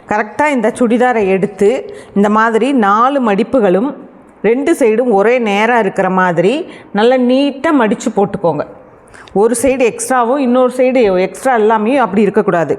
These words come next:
கரெக்டா எப்படி இருக்கோ அந்த மாதிரி நீட்டா நேரா மடிச்சு போட்டுக்கோங்க இந்த மாதிரி, சரிங்களா? இப்போ இதுல வந்து நம்ம இந்த இடத்துல கட் கொடுத்துருக்கோம் இல்லைங்களா?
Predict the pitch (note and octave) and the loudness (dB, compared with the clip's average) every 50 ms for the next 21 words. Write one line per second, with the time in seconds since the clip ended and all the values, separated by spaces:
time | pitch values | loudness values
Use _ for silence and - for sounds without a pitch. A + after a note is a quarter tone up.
0 | - F#3+ F#3 F3+ F3+ - C4+ C4 A#3+ G#3+ E3 F3 F#3 A#3 G#3+ F#3 - - G3+ A3 | -2 -4 -4 -4 -4 -2 0 0 0 0 0 -2 -2 0 0 0 0 0 -2 0
1 | C#4+ C#4 A3 G3+ G3+ G3 G3 G3 G3 G3 F#3+ G3+ B3+ D#4+ - - - - - - | 0 0 0 0 0 0 0 0 0 0 2 0 0 0 -4 -10 -16 -18 -20 -20
2 | - - G#3 A#3 B3+ C#4+ D4 - - - C#4+ D4 C4+ A3+ G#3+ A3 A#3 A#3+ B3 C4 | -4 0 2 2 4 2 0 -2 -2 -4 -2 -2 0 0 2 2 2 2 2 0
3 | C4+ C#4 B3 G#3 G3+ E3+ - - - F#3 F#3 - F3+ - - D#3 D3+ D3 - - | 0 0 0 0 -2 -4 -6 -8 -4 -2 -2 -2 -2 -2 -2 -2 -2 -4 -6 -8
4 | - - F3+ E3+ F3 F3 F3 E3+ E3 - - - - - - - - A3 F#3+ G3 | -8 -4 -2 0 2 2 2 2 0 -2 -4 -6 -12 -20 -20 -4 -2 0 2 2
5 | G3+ G3+ B3+ C#4+ A3+ D#3+ - - - - - - - - - - - - B3 A#3 | 2 2 2 0 0 -2 -6 -12 -18 -20 -20 -20 -20 -20 -20 -20 -4 -2 -2 -2
6 | B3 C#4 D4+ D4+ G#3+ B3+ E4+ - - - - A#3+ A3 G#3+ A3+ G#3 F#3+ G#3+ A#3 A3+ | 0 0 0 2 2 0 0 -2 -4 -6 -4 0 0 2 2 2 0 0 -2 0
7 | E3+ G3+ A3 D4 G4+ - - - - - A#3+ A#3 A#3+ B3 C4 D4 D4 C4 B3 A#3 | 2 2 0 0 -2 -6 -12 -16 -8 -4 -2 0 0 0 0 0 2 2 2 2
8 | A#3 G#3+ G#3+ G#3+ C4+ D#4 D#4+ D#4 B3 G#3+ - - - A#3+ A3+ - - - E3+ - | 2 0 0 -2 -2 -4 -2 -2 -4 -4 -6 -4 -4 -2 -2 -2 -2 -4 -4 -2
9 | - F3 F3+ - - - G3+ G3 F#3 F3 F#3 G3+ A3 G3+ | -2 -4 -4 -4 -4 -2 0 0 0 0 0 0 0 0